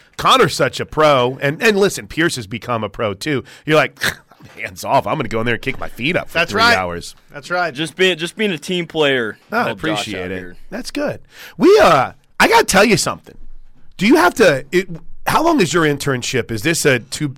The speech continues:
Speaker 1: T B A, or is it up at the end of the summer, or?
Speaker 3: So, uh, K-, I got a full-time spot.
Speaker 1: Oh.
Speaker 3: Uh, last, was it last month?
Speaker 1: Yeah.
Speaker 3: Last month, yeah.
Speaker 1: Okay,
Speaker 3: So
Speaker 1: so
Speaker 3: it's been
Speaker 1: he's
Speaker 3: pretty good.
Speaker 1: So he's around. Um, but d-, does Pierce's end?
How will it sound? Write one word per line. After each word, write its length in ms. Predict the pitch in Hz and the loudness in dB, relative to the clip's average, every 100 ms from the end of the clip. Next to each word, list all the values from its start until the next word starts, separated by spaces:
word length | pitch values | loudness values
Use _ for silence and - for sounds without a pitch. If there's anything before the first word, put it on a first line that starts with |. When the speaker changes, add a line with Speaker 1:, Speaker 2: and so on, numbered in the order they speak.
| - | -8
Speaker 1:
T 160 | 165 | -6
B 200 | 135 127 | -6 -4
A, 300 | 139 147 170 | -2 0 2
or 120 | 165 127 | 2 0
is 180 | 120 113 | -2 -2
it 100 | 139 | 0
up 200 | 139 135 | 0 0
at 80 | 135 | -2
the 120 | 123 | -2
end 80 | 131 | -2
of 60 | 107 | -4
the 60 | |
summer, 560 | - 143 160 175 180 170 | -4 -4 -2 0 2 0
or? 440 | 131 113 101 90 - | 0 0 -2 -6 -10
Speaker 3:
So, 400 | - 165 156 151 | 0 2 4 2
uh, 340 | 143 139 127 123 | 2 2 2 0
K-, 180 | 165 - | -4 -2
I 80 | 156 | 0
got 140 | 165 | 2
a 40 | 127 | 0
full-time 400 | 120 113 113 95 | -4 -10 -10 -12
spot. 460 | - 110 110 101 _ _ - | -10 -6 -6 -6 _ _ 2
Speaker 1:
Oh. 120 | 254 | 2
Speaker 3:
Uh, 140 | 104 101 123 | 2 -6 -10
last, 380 | 123 147 - _ | -8 -8 -10 _
was 140 | 117 117 | -14 -10
it 40 | |
last 320 | 113 131 139 - | -2 -2 -2 -4
month? 360 | 139 143 - - | -4 -4 -6 0
Speaker 1:
Yeah. 240 | 196 104 - | 0 0 -4
Speaker 3:
Last 220 | 123 - | -8 -6
month, 200 | 127 120 | -10 -6
yeah. 200 | 120 123 _ _ - | -6 -6 _ _ -6
Speaker 1:
Okay, 320 | 185 147 175 | -4 -2 -2
Speaker 3:
So 100 | 139 | -2
Speaker 1:
so 40 | 135 | -2
Speaker 3:
it's 60 | |
been 80 | 190 | -2
Speaker 1:
he's 80 | 214 | -4
Speaker 3:
pretty 140 | 139 | -6
good. 240 | 117 131 160 | -6 -8 -10
Speaker 1:
So 160 | - 156 | -2 2
he's 180 | 247 240 | 2 2
around. 340 | 123 92 120 _ _ _ - | -2 -4 -6 _ _ _ 0
Um, 400 | 143 135 117 - - | 4 4 2 -4 -12
but 140 | 139 | -8
d-, 100 | 139 | -6
does 260 | 151 - 131 | -6 -4 -6
Pierce's 540 | - - 180 - 254 - | -4 0 2 2 -2 -2
end? 380 | 277 294 330 320 | 0 0 -2 -6